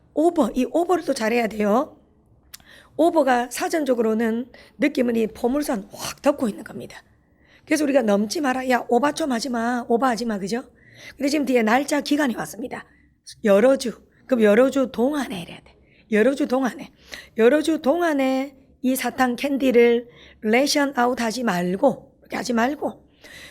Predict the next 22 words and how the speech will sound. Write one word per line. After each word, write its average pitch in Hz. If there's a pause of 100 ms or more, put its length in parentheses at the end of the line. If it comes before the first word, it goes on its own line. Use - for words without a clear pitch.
(100)
또 370
장애물 302
만났습니다. 233 (380)
레이션, 277 (240)
알에이티아이오 254
엔. 254 (280)
모를 220
수 285
있어요. - (380)
하지만 277
충분히 339
문맥에서 240
추론할 269
수 254
있어요. 220 (640)
논리 311
단서가 240
뭘까요? 247 (600)
rather 262
than입니다. 294
rather 233
than. 240